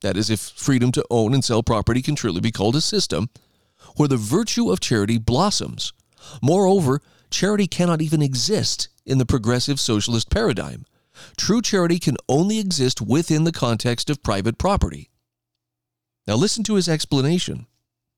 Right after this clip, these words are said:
He says, "An essential aspect of charity is self-sacrifice. Charity can take the form of donations and volunteering. In such cases, the giver sacrifices money, goods, or time,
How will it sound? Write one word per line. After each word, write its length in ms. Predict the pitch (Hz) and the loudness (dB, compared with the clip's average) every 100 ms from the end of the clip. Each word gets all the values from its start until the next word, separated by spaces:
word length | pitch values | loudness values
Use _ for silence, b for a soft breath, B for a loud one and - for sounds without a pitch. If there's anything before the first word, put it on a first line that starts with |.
| _ _ _ _ _ _ _ _ _ _ B B B - | _ _ _ _ _ _ _ _ _ _ B B B -2
He 100 | 139 | 0
says, 220 | 170 139 | 0 2
"An 100 | 123 | 2
essential 560 | 113 - 254 - 220 - | 2 0 0 -2 -2 -2
aspect 460 | 147 160 - 131 143 | -2 -2 -2 -2 -4
of 80 | |
charity 440 | - 113 101 104 120 b b b b 143 | -2 0 2 0 -2 b b b b -2
is 140 | 135 | 0
self-sacrifice. 1120 | - 202 127 - 170 151 104 78 - - - _ _ _ _ B B - | 2 0 0 -2 -4 -4 -4 -6 -6 -6 -6 _ _ _ _ B B -6
Charity 340 | - 110 117 | 0 2 2
can 140 | 110 101 | 0 0
take 200 | 117 113 | -2 -2
the 80 | |
form 280 | 101 104 135 | 0 0 2
of 140 | 131 107 | 0 -2
donations 720 | 85 85 135 - 156 165 151 | 0 0 0 2 0 0 -2
and 120 | 82 | -2
volunteering. 640 | 98 120 127 - 110 135 B B 131 | 0 0 0 2 2 0 B B -4
In 140 | 127 | -2
such 260 | - 247 - | -2 -2 -2
cases, 420 | 247 240 131 131 | -2 0 -2 -2
the 80 | 139 | -2
giver 340 | 113 170 175 | 0 0 0
sacrifices 800 | 143 117 123 185 170 175 180 226 | 0 -2 -2 -2 0 0 0 0
money, 320 | 156 95 123 B B - 117 | 0 0 -2 B B -8 0
goods, 340 | 110 147 - - | 2 2 -2 0
or 200 | 151 208 | 0 0
time, 420 | - 127 131 | 0 0 0